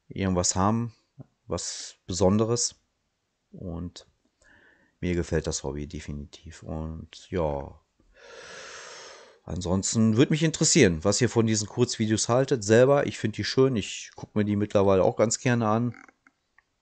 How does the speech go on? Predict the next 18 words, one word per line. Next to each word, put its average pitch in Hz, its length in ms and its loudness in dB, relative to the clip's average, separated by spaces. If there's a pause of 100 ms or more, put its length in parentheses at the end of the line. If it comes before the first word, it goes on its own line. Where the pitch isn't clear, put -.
(580)
Und 92 280 -8
das 92 140 -6
hat 95 140 -2
YouTube 101 360 -6
halt 92 180 0
jetzt 92 180 -4
auch 98 180 0
erst 95 200 0
eingebaut. 98 580 0
Wahrscheinlich 85 440 -6
auch - 160 -8
klar 90 200 2
wegen 78 160 -4
TikTok. - 480 -2 (1300)
Und - 460 -16 (120)
ich - 160 -10
find's 90 220 -6
gut. 123 360 -2